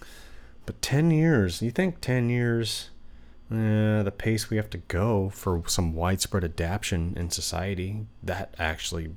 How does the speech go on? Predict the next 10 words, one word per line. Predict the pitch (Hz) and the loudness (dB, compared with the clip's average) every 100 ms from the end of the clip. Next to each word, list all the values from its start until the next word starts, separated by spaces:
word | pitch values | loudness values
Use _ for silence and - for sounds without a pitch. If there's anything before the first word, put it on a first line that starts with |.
| - - | -14 -10
might | 85 76 76 | -8 -8 -10
be | 82 | -8
right. | 78 95 90 - - - - - - - - - - - - - - - - | -4 -2 -2 -8 -18 -18 -18 -18 -20 -20 -20 -20 -20 -20 -20 -18 -18 -18 4
Which | 135 147 | 8 10
is | 151 | 8
why | 135 143 151 147 | 10 10 12 10
I | |
come | 143 147 143 | 8 6 6
back | 143 143 - | 8 8 6
to, | - 139 139 135 135 120 | 6 8 10 12 10 8